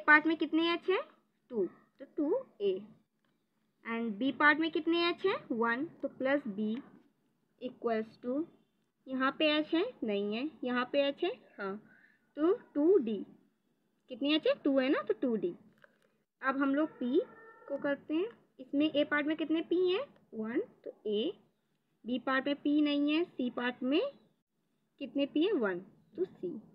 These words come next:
डी part में P नहीं है। अब हम लोग ओ पे आते हैं, Oxygen। A part में four oxygen है, four A plus B में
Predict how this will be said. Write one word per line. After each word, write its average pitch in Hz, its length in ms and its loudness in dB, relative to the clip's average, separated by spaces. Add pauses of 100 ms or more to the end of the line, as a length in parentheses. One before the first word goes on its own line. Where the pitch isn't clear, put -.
(200)
डी 220 200 -6
part 226 260 -4
में 302 80 -2
P 311 200 4
नहीं 185 260 -4
है। - 60 -10 (640)
अब 247 240 0
हम 247 180 -2
लोग 339 320 0
ओ 220 140 0
पे 180 180 -6
आते - 320 -10
हैं, - 360 -12
Oxygen। 190 460 -8 (540)
A 262 160 4
part 285 280 2
में 311 100 2
four 233 340 -2
oxygen 277 520 0
है, 370 80 2 (1400)
four 240 220 0
A 311 180 0 (760)
plus 247 220 0
B 240 220 -4
में 302 180 4